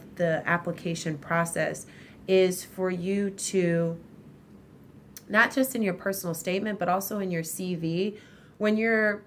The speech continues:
putting your experiences, you wanna make sure you're not just putting everything in there under the sun. You wanna make sure it's thematic and that, and it flows and it makes sense for the program you're applying to.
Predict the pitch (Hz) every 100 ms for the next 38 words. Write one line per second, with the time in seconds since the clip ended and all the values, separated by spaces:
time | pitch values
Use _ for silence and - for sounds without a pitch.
0 | - 247 294 294 254 208 190 180 - 185
1 | 190 185 170 165 156 160 170 - - -
2 | - - 220 285 285 254 247 233 220 202
3 | 196 190 196 - 208 190 180 170 170 -
4 | - - - 240 240 247 226 202 196 196
5 | 180 170 180 180 175 165 147 185 156 107
6 | 98 - - 202 247 269 262 226 202 -
7 | 202 185 175 185 - - 170 156 165 220
8 | 320 - - - - - 214 208 196 208
9 | 190 185 - 220 202 208 226 262 269 -
10 | - - - - 208 208 196 185 185 180
11 | - 208 202 202 202 - - 196 247 247
12 | - 240 202 196 - 185 175 196 180 180
13 | 170 156 - - 160 147 175 - -